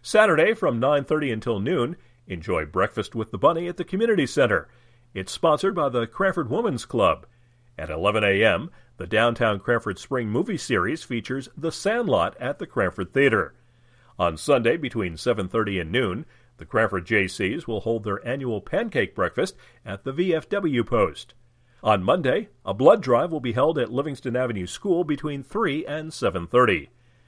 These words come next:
For more events and details, visit cranford dot com. News provided by Tap Into Cranford.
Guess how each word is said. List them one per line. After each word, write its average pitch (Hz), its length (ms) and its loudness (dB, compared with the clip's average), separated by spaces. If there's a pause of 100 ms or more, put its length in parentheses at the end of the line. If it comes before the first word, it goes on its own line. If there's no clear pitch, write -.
(220)
For 76 140 -12
more 87 260 2
events 120 320 4
and 127 120 0
details, 143 580 2 (220)
visit 113 320 -2
cranford 202 560 -2
dot 107 260 4
com. 78 480 2 (340)
News 220 280 0
provided 135 420 2
by 165 220 -2
Tap 123 260 0
Into 139 160 -6
Cranford. 175 520 0